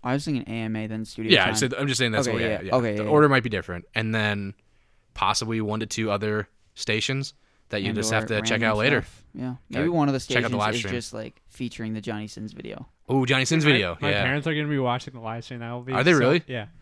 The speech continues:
Speaker 2: Oh, no. <laughs>
Speaker 3: It will be hilarious.
Speaker 2: <laughs> Oh, this will be great.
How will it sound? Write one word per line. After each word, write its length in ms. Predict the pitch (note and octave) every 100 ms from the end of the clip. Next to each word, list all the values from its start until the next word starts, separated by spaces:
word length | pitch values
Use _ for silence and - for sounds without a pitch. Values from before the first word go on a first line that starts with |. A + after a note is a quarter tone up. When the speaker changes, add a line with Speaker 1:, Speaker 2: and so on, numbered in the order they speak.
| -
Speaker 2:
Oh, 100 | A#2 D#2+
no. 240 | F2 D#2+
<laughs> 20 | G3+ F#3+ - - D3
Speaker 3:
It 60 |
will 100 | C#3 C#3
be 80 |
hilarious. 640 | C#3+ C3 C3 D3+ C#3 A#2+ -
Speaker 2:
<laughs> 60 | - - - - - - - - -
Oh, 120 | G#2
this 140 | F#2
will 80 | F2+
be 60 | E2+
great. 260 | F2+ F2